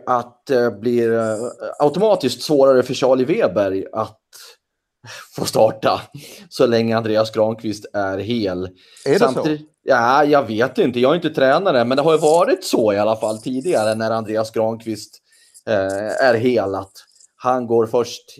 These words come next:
Speaker 1: i alla lägen och så får, har, eh, Charlie Weber fått vara först, eh, backup. Men vi har ju berömt Charlie Weber mycket under hans framträdanden här, så frågan är ju hur, hur konkurrenssituationen står sig mellan dem nu. Vad tror ni?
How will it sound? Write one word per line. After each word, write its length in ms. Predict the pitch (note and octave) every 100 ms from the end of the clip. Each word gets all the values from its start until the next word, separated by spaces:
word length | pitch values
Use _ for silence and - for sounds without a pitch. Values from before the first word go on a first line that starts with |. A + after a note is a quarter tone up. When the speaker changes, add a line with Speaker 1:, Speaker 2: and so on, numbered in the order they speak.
| -
Speaker 1:
i 200 | G#2+ G2+
alla 140 | G#2
lägen 320 | G2+ G2+ G#2
och 80 | G2
så 120 | A2
får, 140 | G2+ G2+
har, 360 | G2+ G2+ G2
eh, 60 | F#2 - _ - -
Charlie 220 | - A2+
Weber 280 | G#2+ A2 A2+
fått 220 | G#2+ G#2
vara 220 | G#2 G#2 G2+
först, 360 | G#2+ G2+ -
eh, 120 | G2+ - G2 G#2+
backup. 460 | A#2 - C3+ - _ _ _ - -
Men 100 | A#2+
vi 100 | E3
har 60 |
ju 100 | F3
berömt 420 | D#3 F3 F#3 F3+ -
Charlie 340 | C#3+ C#3 B2+
Weber 380 | B2 A#2+ A#2 A#2+
mycket 380 | A2 A2 - A2+
under 200 | G#2+ G2+
hans 280 | A2 G#2+
framträdanden 720 | - A2 A2 A2 G#2+ A2 G#2
här, 220 | G2 F#2+ F#2+
så 120 | A2
frågan 340 | B2 B2+ C#3+
är 80 | C3
ju 180 | B2+ B2
hur, 340 | A#2+ A#2+ A2 - _ - _ _ - - _
hur 480 | A#2+ B2 F#3+ F#3+ F3
konkurrenssituationen 1200 | - E3 D#3 D#3+ D#3+ D#3 E3 D#3 D3+ E3+ D#3+ D#3+ D3
står 280 | - A3+ C#4+
sig 140 | E4+
mellan 280 | A3+ E3 A#2
dem 260 | G#2+ G2 G2
nu. 160 | F#2+ G2+ - -
Vad 180 | D#3 F3+
tror 320 | - F#3 D#4
ni? 240 | G#2+ F2